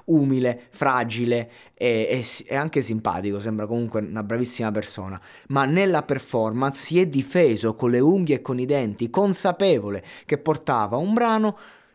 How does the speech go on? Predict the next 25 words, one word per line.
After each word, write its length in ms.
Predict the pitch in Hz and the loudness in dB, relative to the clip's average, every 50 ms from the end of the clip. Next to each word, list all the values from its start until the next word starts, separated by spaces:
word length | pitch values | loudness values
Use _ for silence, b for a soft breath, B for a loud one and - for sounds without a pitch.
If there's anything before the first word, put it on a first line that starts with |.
| B - | B -2
difficile 500 | 160 208 185 - - 226 240 - 196 196 | 0 0 0 2 2 2 4 4 4 4
da 120 | 185 170 165 | 4 4 2
far 200 | 156 156 147 151 | 2 0 -2 0
capire, 380 | - 156 139 123 117 110 113 | 0 -2 0 0 0 0 0
ma 140 | 120 139 139 | 0 0 0
che 100 | 135 147 | 0 0
è 60 | 147 | 0
stato 280 | 139 - - 190 175 156 | 0 0 -2 -2 -2 0
capito 380 | 139 147 147 160 180 165 - 147 | 0 0 0 -2 -2 -2 -2 -2
subito. 640 | 135 - 180 147 120 90 87 95 92 - 87 87 - | -2 0 -2 -2 -2 -4 -6 -8 -6 -6 -8 -8 -6
Questa 240 | - 165 165 - 135 | -4 -4 -4 -4 -6
è 20 | |
stata, 300 | - 131 113 120 113 110 - B B B B B | -8 -8 -6 -6 -6 -6 -6 B B B B B
eh, 180 | - - 113 110 | -8 -6 -4 -4
la 160 | 107 110 113 | -2 -2 -4
sua 160 | 117 - 127 | -2 -2 0
grande 320 | 120 127 139 147 147 131 | 0 0 0 0 0 -2
qualità, 460 | 117 - 110 110 113 113 - 113 95 90 | 0 0 0 -2 -2 0 -2 -2 -2 -2
il 80 | 92 | -6
suo 160 | - - 135 | -8 -6 -6
grande 260 | 123 123 120 117 117 110 | -4 -2 -2 -2 -2 -2
talento 400 | 113 110 123 160 180 165 - 110 | -2 -2 -2 0 -2 -2 -2 -4
probabilmente 540 | 110 110 104 98 107 110 127 143 143 135 | -4 -4 -4 -4 -4 -4 -4 -4 -4 -6
sarà 240 | 107 - 98 95 98 | -8 -8 -8 -10 -10
questo. 540 | - - - 101 85 - - - - - 98 | -8 -6 -6 -6 -6 -6 -10 -14 -14 -16 -18